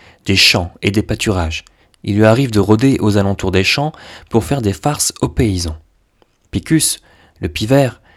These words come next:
est un oiseau prophète, guidant les voyageurs dans la forêt. Voici la ruse du roi Numa pour capturer les dieux. Il mélange du vin et du miel à la source à laquelle les dieux avaient l'habitude de se désaltérer.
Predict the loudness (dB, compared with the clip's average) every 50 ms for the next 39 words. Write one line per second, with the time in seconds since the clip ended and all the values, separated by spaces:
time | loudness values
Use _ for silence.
0 | _ _ -10 -6 -4 -2 0 2 4 4 4 2 0 0 -2 -4 -2 -2 -4 -4
1 | -4 -6 -10 -12 -10 -8 -6 -4 0 2 2 4 4 2 2 2 2 2 2 2
2 | 2 0 0 0 -2 -4 -4 -6 -6 -6 -6 -8 -12 -14 _ _ _ _ _ _
3 | _ _ _ _ _ _ _ 0 2 2 4 4 4 4 4 4 2 2 0 0
4 | 2 2 2 2 2 -2 -8 -6 -4 -2 0 2 2 2 2 0 0 -2 -4 -4
5 | -10 _ _ _ -12 _ -8 -8 -6 -6 -8 -6 -6 -4 -4 -2 -2 -2 -2 -4
6 | -6 -8 -12 -14 _ _ _ _ _ _ _ _ _ _ _ _ _ _ _ _
7 | _ _ _ _ _ -6 -4 0 2 2 4 4 4 2 2 0 0 2 2 2
8 | 2 2 0 0 0 0 2 2 4 2 2 0 -4 -6 -2 -2 0 0 -2 -2
9 | -4 -4 -6 -6 -8 -8 -4 -4 -2 -2 -2 -2 0 0 0 2 0 0 -2 0
10 | -2 -2 0 0 0 0 0 0 0 -2 -4 -4 -6 -6 -4 -4 -4 -2 -2 -2
11 | 0 0 0 -2 -2 -2 -4 -4 -2 -4 -6